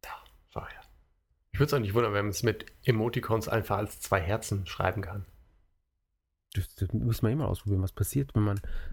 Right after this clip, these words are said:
Speaker 2: Dabu Dabu tippt. Na, es kommt Love, Love und sowas raus.
Speaker 1: Ach. Auch mit dem Telefon?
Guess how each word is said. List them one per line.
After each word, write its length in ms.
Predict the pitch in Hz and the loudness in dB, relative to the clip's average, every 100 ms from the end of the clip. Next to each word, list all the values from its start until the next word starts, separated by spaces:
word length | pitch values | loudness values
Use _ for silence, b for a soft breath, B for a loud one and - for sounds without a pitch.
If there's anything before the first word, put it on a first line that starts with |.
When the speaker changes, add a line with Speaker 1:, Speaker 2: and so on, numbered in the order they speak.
| B | B
Speaker 2:
Dabu 200 | - 110 | 0 2
Dabu 220 | 110 127 120 | 2 0 -2
tippt. 500 | - 131 - - - b b b - _ _ _ _ - - - - _ - _ _ _ _ _ _ - _ _ _ - | 0 0 -2 -12 -14 b b b -20 _ _ _ _ -10 -8 -10 -16 _ -20 _ _ _ _ _ _ -20 _ _ _ 2
Na, 200 | 117 135 | 4 4
es 120 | 131 | 4
kommt 180 | 139 113 | 2 4
Love, 260 | 117 123 117 | 2 2 0
Love 220 | 117 113 | 0 0
und 60 | 104 | 0
sowas 240 | 101 - | 0 -2
raus. 300 | 98 92 - - - - - _ | -4 -4 -6 -10 -16 -20 -20 _
Speaker 1:
Ach. 240 | - - - - - - _ _ _ _ _ _ _ _ _ _ - | -6 -6 -6 -14 -20 -20 _ _ _ _ _ _ _ _ _ _ 0
Auch 200 | 147 - | 0 2
mit 100 | 131 | 2
dem 40 | |
Telefon? 540 | 131 156 160 202 220 | 2 2 0 -2 -2